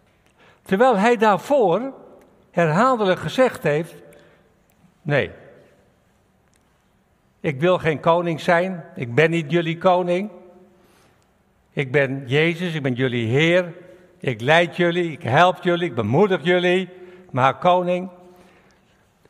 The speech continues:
Terwijl hij door de provincie ging, hè, Galilea, Judea, Samaria, door de provincies van, van Israël, ehm, werd er vaak druk op hem uitgeoefend. "Maar jij bent onze koning."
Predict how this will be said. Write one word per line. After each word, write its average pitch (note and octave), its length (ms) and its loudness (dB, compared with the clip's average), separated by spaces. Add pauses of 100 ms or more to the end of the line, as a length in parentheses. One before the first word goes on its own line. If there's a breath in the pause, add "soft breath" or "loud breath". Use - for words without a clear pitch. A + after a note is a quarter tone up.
(100)
Terwijl A#3 240 0
hij A#3+ 100 2
door A3+ 160 0
de F#3 80 0
provincie F#3+ 580 -2
ging, F#3+ 360 0
hè, F3+ 340 -4
Galilea, E3+ 840 0
Judea, E3+ 960 0
Samaria, E3+ 840 2
door C#3+ 120 -6
de B2+ 60 -4
provincies D3+ 600 -4
van, C#3 380 0 (440 loud breath)
van D3 200 -4
Israël, E3+ 580 0 (1040 loud breath)
ehm, C#3 500 -2 (360)
werd F3+ 140 0
er - 20 -12
vaak B3 300 0
druk A#3+ 220 -2
op E3+ 80 -6
hem C#3 160 -2
uitgeoefend. A#2+ 720 -4 (240)
"Maar D3 140 -10
jij A#3 160 -2
bent B3+ 120 -2
onze G#3 200 -2
koning." C#4 460 2